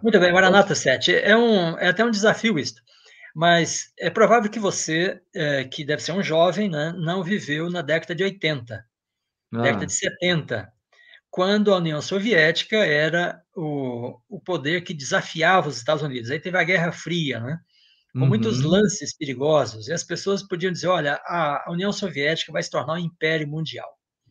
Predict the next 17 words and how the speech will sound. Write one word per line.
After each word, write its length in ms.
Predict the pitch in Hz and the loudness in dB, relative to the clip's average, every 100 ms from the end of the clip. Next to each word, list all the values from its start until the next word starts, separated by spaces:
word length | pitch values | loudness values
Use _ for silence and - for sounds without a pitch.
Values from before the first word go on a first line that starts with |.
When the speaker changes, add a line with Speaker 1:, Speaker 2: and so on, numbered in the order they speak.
| _ _ _ - | _ _ _ -6
Speaker 1:
De 80 | 214 | 0
repente, 640 | 220 220 202 208 214 208 - _ _ _ - | 0 2 0 0 -2 -6 -10 _ _ _ -8
o 80 | 196 | -2
muro 240 | 170 170 | 2 2
de 80 | 143 | 0
Berlim 380 | 151 127 143 143 | -2 -2 -4 0
caiu 340 | 214 170 196 | 2 2 2
e 80 | 196 | 0
as 100 | - | -2
pessoas 400 | 180 165 208 139 | -6 -4 -4 -4
viram, 360 | 123 226 170 | 0 2 2
né, 100 | 147 | -2
o 60 | 170 | -6
que 100 | 208 | -6
tinha 240 | - 202 | -6 -2
lá 100 | 202 | -2
dentro. 380 | 160 139 123 - | -2 -4 -6 -12